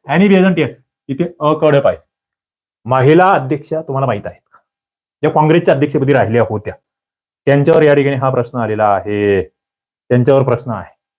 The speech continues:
पुढे आहे, कोणत्या राजाने नालंदा विद्यापीठ स्थापन केले? बघा काय भारी राव प्रश्न. कुमारगुप्त पहिला, हरिशेष, स्कंदगुप्त, बिंदुसार. नालंदा कुणाचं आहे? नालंदा आपण माहिती आहे, आपण इतिहासामध्ये वाचतो सातत्याने.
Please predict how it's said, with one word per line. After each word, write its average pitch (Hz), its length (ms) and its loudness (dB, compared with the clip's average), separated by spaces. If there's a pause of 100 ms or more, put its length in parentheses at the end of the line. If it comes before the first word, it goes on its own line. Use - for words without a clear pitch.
(640)
पुढे 156 180 4
आहे, 135 280 2
कोणत्या 151 560 -2
राजाने 135 280 0
नालंदा 131 460 0
विद्यापीठ 131 340 0
स्थापन 101 280 -6
केले? 92 140 -8
बघा 101 200 -6
काय 120 140 -8
भारी 98 300 -6
राव - 260 -8
प्रश्न. - 320 -20 (120)
कुमारगुप्त 113 500 -2
पहिला, 98 680 0
हरिशेष, 104 520 -2
स्कंदगुप्त, 113 580 -4 (540)
बिंदुसार. 123 580 0 (340)
नालंदा 123 480 0
कुणाचं 120 340 -2
आहे? - 100 -20 (800)
नालंदा 135 320 0
आपण 143 160 0
माहिती 135 280 0
आहे, 123 80 2
आपण 127 120 -2
इतिहासामध्ये 135 440 -4
वाचतो 123 440 -2
सातत्याने. 123 580 -4